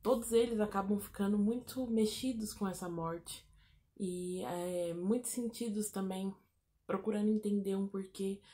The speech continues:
procurando entender o motivo e se sentindo, no fundo, culpados. Por que que eles não insistiram mais pra ele os acompanhar? Por que eles não fizeram algo, algo com ele, né? Porque como eles perceberam que ele tava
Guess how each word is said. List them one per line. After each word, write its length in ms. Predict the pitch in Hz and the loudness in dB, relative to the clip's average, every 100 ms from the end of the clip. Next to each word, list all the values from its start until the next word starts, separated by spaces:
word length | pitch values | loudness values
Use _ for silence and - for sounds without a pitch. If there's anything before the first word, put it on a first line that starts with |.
| _ | _
procurando 380 | - - 185 196 | -10 -6 -2 0
entender 360 | 196 190 190 185 | 0 -2 -4 -4
o 80 | 185 | -4
motivo 560 | 185 - - 208 202 - - - | -6 -6 0 0 0 -8 -16 -8
e 80 | |
se 120 | 208 - | -6 0
sentindo, 560 | 269 285 - 285 277 | 0 2 -2 -2 0
no 140 | 240 220 | 2 0
fundo, 340 | - 196 180 | 0 -2 -2
culpados. 640 | 175 180 - 165 156 156 - - - _ | -6 -10 -4 -2 -2 -4 -14 -20 -20 _
Por 100 | 226 | -6
que 100 | 226 | 0
que 80 | 233 | 2
eles 160 | 254 226 | 2 2
não 220 | 226 262 | 2 2
insistiram 580 | 254 - 214 - 214 202 | 0 -6 -6 -2 0 0
mais 360 | 190 175 175 | 0 0 -4
pra 180 | - 180 | -4 -4
ele 160 | 175 180 | 0 -2
os 180 | 175 | -2
acompanhar? 800 | 175 170 175 - 170 165 160 170 196 _ _ - - _ - | -6 -6 -10 -6 -4 -2 -4 -6 -10 _ _ -20 -20 _ -4
Por 140 | 190 | -4
que 220 | 190 - 220 | -4 2 4
eles 540 | 220 240 - 208 208 | 4 2 2 2 4
não 240 | 214 247 | 4 4
fizeram 420 | 247 220 208 214 214 | 0 2 4 6 6
algo, 340 | 220 202 - - | 4 2 -2 6
algo 460 | 190 220 190 170 - | 8 8 4 -4 -8
com 220 | 180 175 | -6 -2
ele, 280 | 160 156 160 | 0 0 0
né? 240 | 180 196 - _ - | -2 -6 -10 _ -8
Porque 300 | 185 190 190 | -6 -6 -4
como 280 | 214 233 | 0 2
eles 160 | 254 214 | 2 0
perceberam 680 | - 202 214 - 185 185 185 | -2 0 0 0 0 0 -2
que 100 | 185 | -2
ele 160 | 190 | -4
tava 480 | 196 180 175 175 180 | -4 -2 -2 -2 -6